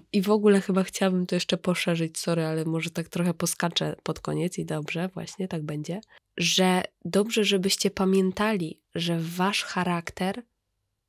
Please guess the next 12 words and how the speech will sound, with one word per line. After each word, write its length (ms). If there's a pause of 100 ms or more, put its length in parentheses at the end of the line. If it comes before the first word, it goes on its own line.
wasza 340
osobowość 880 (580)
na 160
dzień 220
dobry 440 (640)
jest 300
zbiorem 380
adaptacji 540
z 40
dzieciństwa. 680 (280)
Twoja 300
osobowość 600